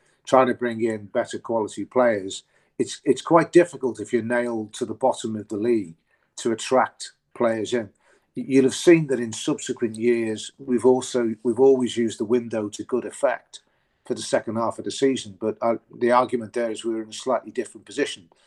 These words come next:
than being in the bottom four of the league and, uh, and in a position where potentially you could be going out of the league. So it was a totally different environment to,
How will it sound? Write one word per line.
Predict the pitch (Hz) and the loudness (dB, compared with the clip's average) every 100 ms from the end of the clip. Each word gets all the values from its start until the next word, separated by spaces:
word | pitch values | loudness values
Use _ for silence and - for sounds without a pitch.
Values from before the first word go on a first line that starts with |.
| _ _ _ | _ _ _
than | 113 107 | -8 -4
being | 107 117 107 | 0 0 0
in | 104 | -6
the | 104 | -2
bottom | 117 117 120 | 4 4 2
four | 104 - 120 110 110 110 | -8 0 2 2 2 0
of | 104 - - _ _ _ _ | -2 -6 -16 _ _ _ _
the | 117 | -2
league | 113 120 117 117 110 - | 2 4 6 4 2 -2
and, | 120 110 110 104 107 - | -2 0 -2 -6 -8 -6
uh, | 110 110 110 110 - - - - - - | -4 -2 0 -2 -4 -10 -14 -12 -6 0
and | 120 | 2
in | 120 117 | 2 -4
a | |
position | 117 117 - 117 | -4 -2 -4 -4
where | 107 | -6
potentially | - - 123 113 - 104 | -6 0 0 0 -6 -4
you | 107 | -4
could | 107 | -4
be | 101 | -6
going | 104 113 104 | -2 -2 -2
out | 107 107 | -8 -8
of | 110 | -8
the | 95 | -4
league. | 107 107 101 | -2 -2 -2
So | - | -2
it | 117 | -2
was | 110 | -4
a | - | -2
totally | - 139 110 | 4 4 2
different | 113 107 107 98 | -8 -12 -16 -20
environment | 98 110 110 107 101 95 - | -10 -6 -6 -8 -16 -20 -12
to, | 107 | -10